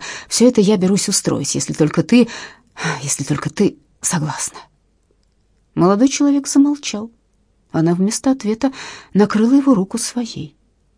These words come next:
Он ощутил в этом безмолвный знак признательности.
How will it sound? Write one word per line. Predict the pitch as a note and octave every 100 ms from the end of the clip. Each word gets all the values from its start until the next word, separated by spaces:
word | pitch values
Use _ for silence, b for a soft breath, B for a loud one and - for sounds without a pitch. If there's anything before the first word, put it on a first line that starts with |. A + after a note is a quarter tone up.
| -
Он | D#3+
ощутил | C#3+ - - F3+ G#3+
в | C4
этом | C4 A#3
безмолвный | G3 F#3 F3+ A3 A#3
знак | A#3 G3 A3+ B B B B -
признательности. | A#2 - D3+ - - - - -